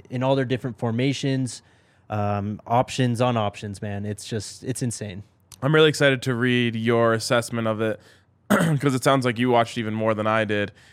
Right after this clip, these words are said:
Speaker 2: And what I love about it is it puts a lot on Shedeur Sanders.
Speaker 1: Yep.
Speaker 2: It asks a lot of him. And I just know, one, based on everything we've watched from him, he can handle it.
Speaker 1: Mm-hmm.
Speaker 2: Um,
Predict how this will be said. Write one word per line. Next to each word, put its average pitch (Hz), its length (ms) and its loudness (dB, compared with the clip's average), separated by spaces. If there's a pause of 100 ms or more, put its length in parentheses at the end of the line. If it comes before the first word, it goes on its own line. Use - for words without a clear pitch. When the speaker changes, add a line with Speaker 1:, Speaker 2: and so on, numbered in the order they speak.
(240)
Speaker 2:
And 113 920 2 (420)
what 139 160 2
I 143 80 8
love 147 240 6
about 123 360 6
it 113 320 2
is 113 800 0 (260)
it 120 220 -2
puts 135 220 2
a 117 60 2
lot 110 460 4
on 107 160 2
Shedeur 101 320 -6
Sanders. 69 520 -12
Speaker 1:
Yep. 123 220 -4 (200)
Speaker 2:
It 127 160 2
asks 127 460 0
a 123 40 0
lot 120 440 4
of 104 140 -4
him. 95 260 -6 (280)
And 135 80 0
I 139 100 4
just 156 280 2
know, 131 500 4 (240)
one, 156 440 6
based 143 240 4
on 127 120 2
everything 127 320 0
we've 117 140 -2
watched 110 240 2
from 113 120 -6
him, 98 220 -4
he 160 220 0
can 113 140 -4
handle 98 380 -6
it. - 140 -12
Speaker 1:
Mm-hmm. 107 380 -6
Speaker 2:
Um, 92 420 0